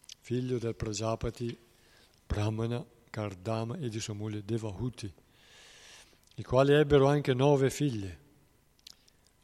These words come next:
Avendo beneficiato dei suoi insegnamenti sulla realizzazione spirituale, sua madre si purificò completamente dalla contaminazione dovuta alle tre influenze materiali e giunse alla liberazione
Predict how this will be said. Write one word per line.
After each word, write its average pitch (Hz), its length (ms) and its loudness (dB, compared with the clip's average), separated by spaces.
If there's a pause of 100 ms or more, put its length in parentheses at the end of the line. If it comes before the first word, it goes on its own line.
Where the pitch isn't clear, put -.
Avendo 117 460 2
beneficiato 123 840 4
dei 107 160 -2
suoi 110 160 -4
insegnamenti 123 600 0
sulla 113 300 0
realizzazione 110 640 -2
spirituale, 147 840 -2
sua 104 240 -4
madre 135 600 -4
si - 200 -6
purificò 120 500 -4
completamente 127 760 -4
dalla 113 240 -4
contaminazione 113 1040 -6
dovuta 110 360 -6
alle 110 100 -4
tre 107 160 -8
influenze 107 460 -6
materiali 101 720 -8 (840)
e 113 140 -6
giunse 127 420 -4
alla 113 160 -2
liberazione 107 760 -4